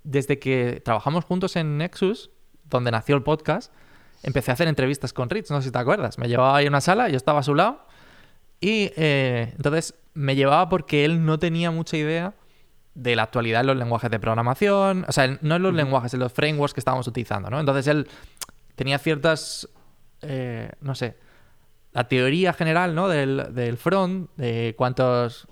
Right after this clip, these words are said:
Speaker 1: yo recuerdo que siempre hacía una como muy típica de accesibilidad, en plan rollo, "¿cuántos H uno puede haber en una página?". Cosas así, ¿no? Pero luego, por ejemplo, dado, no sé, más, eh, aterrizando a React o, o a Backbone, que era algo que utilizamos antes,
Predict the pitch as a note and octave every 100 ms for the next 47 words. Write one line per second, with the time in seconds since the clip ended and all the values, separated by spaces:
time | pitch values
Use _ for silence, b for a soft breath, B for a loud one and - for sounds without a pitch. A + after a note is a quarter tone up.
0 | - B2+ A#2 A#2+ B2 C3+ C3 B2+ C3 C3
1 | - B2 C3 C3 B2 B2 B2 B2+ B2+ C3
2 | B2+ A#2+ A#2+ - A#2+ A#2+ A#2 A#2 G#2+ A2
3 | G#2 D3+ G#3+ A#3 A3 G#3+ - F#3+ F#3+ E3+
4 | F3 F3 E3+ D#3+ C#3 C3 - A2+ A2 B
5 | B B B B - C#3 C#3+ B2 A#2 D#3+
6 | F#3+ b b b b - - D3 D3+ E3
7 | E3+ F3 E3+ F3+ F#3 F#3+ - D3 B2+ B2+
8 | B2+ - - C3+ B2 A#2+ B2 B2 B2 B2
9 | B2+ - C3+ C3 B2+ B2 B2 B2 B2 B2
10 | A#2+ - C3+ C3 B2 A#2 A#2+ C#3+ D#3+ D#3
11 | - B2 A#2 A#2+ A#2+ B2+ A2+ A2+ D#3+ D3
12 | D3 C#3 B2+ B2 B2 C3 B2+ B2+ A#2 B2
13 | C3 B2+ - D#3 D3 C#3+